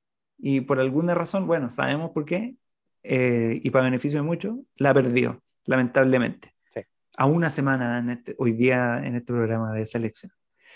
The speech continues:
Speaker 1: Oye, entonces, eso por las candidaturas, po. ¿Algo que agregar? Yo he hablado un montón, amigo.
Speaker 2: Mire, sí, yo, pero corresponde, pues sí, señor, eh, eh,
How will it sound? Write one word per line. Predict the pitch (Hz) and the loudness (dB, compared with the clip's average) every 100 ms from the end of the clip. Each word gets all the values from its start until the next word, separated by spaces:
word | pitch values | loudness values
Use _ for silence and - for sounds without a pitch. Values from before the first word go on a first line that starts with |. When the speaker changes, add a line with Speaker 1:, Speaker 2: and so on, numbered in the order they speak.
| - | -8
Speaker 1:
Oye, | - 180 185 135 - - 151 | 4 8 10 8 6 0 0
entonces, | 139 143 185 180 - 185 180 170 - | 0 2 0 2 4 6 6 4 -2
eso | - 180 226 | -2 2 4
por | 214 | 6
las | 214 | 4
candidaturas, | 208 208 202 208 233 233 151 | 2 2 4 4 4 2 0
po. | - 123 - | -4 -8 -2
¿Algo | 170 190 190 | 0 2 2
que | 185 180 175 175 175 175 | 2 2 0 0 0 2
agregar? | 165 160 170 208 214 | 2 2 2 0 0
Yo | 131 170 180 | 0 0 0
he | - 139 | -4 -4
hablado | 131 151 160 151 - | -2 0 -2 -4 -6
un | 165 | -6
montón, | 165 160 151 151 120 120 _ | -4 -8 -6 -2 -2 -4 _
amigo. | - 139 123 110 | -4 -2 0 0
Speaker 2:
Mire, | 202 220 - _ | 2 0 0 _
sí, | - - 208 143 | -4 2 4 4
yo, | 190 247 269 254 _ - _ _ _ _ _ | 4 6 6 2 _ -20 _ _ _ _ _
pero | - 190 180 | 0 2 2
corresponde, | 196 202 190 226 190 | 2 2 4 2 2
pues | 143 - | -2 -6
sí, | 151 151 | -10 -12
señor, | 147 156 170 143 | -16 -10 -10 -10
eh, | 139 | -12
eh, | 190 175 160 156 139 151 151 | -8 -6 -6 -10 -12 -16 -16